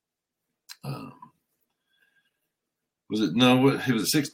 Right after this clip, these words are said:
oh, shit, I don't know. Was he a philosopher? Yeah. Yeah. So Machiavelli believed in deception and wickedness.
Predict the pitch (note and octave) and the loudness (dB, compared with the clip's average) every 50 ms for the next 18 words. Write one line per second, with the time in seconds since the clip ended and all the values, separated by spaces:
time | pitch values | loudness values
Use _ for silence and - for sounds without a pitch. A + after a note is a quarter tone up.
0 | - - - - - - - - - - - - - - - - - - D2 D2+ | -14 -16 -16 -16 -14 -14 -12 -12 -12 -12 -12 -12 -12 -12 -10 -10 -12 -10 -10 -8
1 | D2+ C#2 - B1 C2 C#3+ D#3 D3 C#3 - - F2+ A2+ C#3+ D3 D3+ D3+ D#3+ D#3 D#3 | -8 -8 -10 -10 -10 -8 -8 -8 -8 -8 -8 -6 -6 -6 -6 -6 -6 -6 -6 -6
2 | D3+ - - _ _ _ _ _ _ _ _ _ _ _ _ _ _ _ _ _ | -8 -10 -16 _ _ _ _ _ _ _ _ _ _ _ _ _ _ _ _ _
3 | _ _ - D2+ D2 C#2 C#2+ C2+ B1 - - - _ _ _ _ _ _ _ _ | _ _ -12 -10 -8 -8 -8 -10 -10 -14 -16 -20 _ _ _ _ _ _ _ _
4 | _ _ _ _ _ _ _ _ _ _ _ _ _ _ _ _ _ _ _ _ | _ _ _ _ _ _ _ _ _ _ _ _ _ _ _ _ _ _ _ _
5 | _ _ _ _ _ _ _ _ _ _ _ _ _ _ _ _ _ _ _ _ | _ _ _ _ _ _ _ _ _ _ _ _ _ _ _ _ _ _ _ _
6 | - D3 D3 C#3 - B2+ B2 - - - _ _ _ _ _ _ _ _ _ _ | -14 -12 -12 -12 -12 -12 -14 -18 -20 -20 _ _ _ _ _ _ _ _ _ _
7 | _ _ _ _ _ _ _ _ _ _ _ _ _ _ _ _ _ _ - - | _ _ _ _ _ _ _ _ _ _ _ _ _ _ _ _ _ _ -6 -2
8 | A2+ G#2 G2 F2+ - - _ _ _ _ _ _ _ _ _ _ _ _ G2+ A2+ | 0 0 0 0 -4 -8 _ _ _ _ _ _ _ _ _ _ _ _ -4 -2
9 | A2+ G2+ G2+ G#2 G#2+ G#2 F#2 D#2+ F2 E2+ F2 F2+ F2+ D#2+ E2 D2+ D2 C2+ C#2+ C#2+ | -2 0 2 4 4 4 4 2 0 0 2 2 2 0 0 -4 -4 -4 -4 -4
10 | - - F#2+ E2 C2+ - - C#2+ B1+ A#1+ B1+ D2 C#2+ C2+ - - - - - - | -4 -2 -2 -4 -4 -6 -8 -8 -8 -8 -8 -8 -8 -8 -12 -16 -16 -18 -18 -18
11 | - - | -18 -18